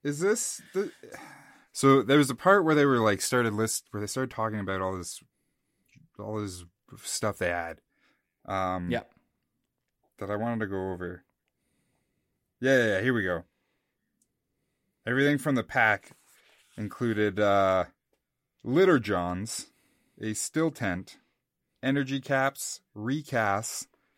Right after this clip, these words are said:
Speaker 1: sand snork, binoculars, still suit rep
Speaker 2: Yep.
Speaker 1: kit, Baradai pistol, sync chart,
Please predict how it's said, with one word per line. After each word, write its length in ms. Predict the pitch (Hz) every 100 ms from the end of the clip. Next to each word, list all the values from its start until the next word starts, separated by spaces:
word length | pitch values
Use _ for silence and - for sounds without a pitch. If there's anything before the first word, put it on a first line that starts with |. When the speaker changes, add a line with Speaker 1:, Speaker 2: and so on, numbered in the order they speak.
| _
Speaker 1:
sand 540 | - - 175 175 190 185
snork, 600 | - - 95 87 - - _ _ _ _ _ _ _ _ - 117 -
binoculars, 720 | 104 123 123 147 190 - - _ _ _ _ _ _ _
still 300 | - - 139
suit 220 | 135 139 123
rep 200 | 110 131
Speaker 2:
Yep. 60 |
Speaker 1:
kit, 280 | - 139 147 _ _ _ _ _ _ _ _ _ _ _ _ 95
Baradai 640 | 104 143 156 127 107 101
pistol, 460 | 104 90 - 95 123 _ _ _ _ _ _ _ _ _ _ _ -
sync 340 | - 165 -
chart, 320 | - 92 101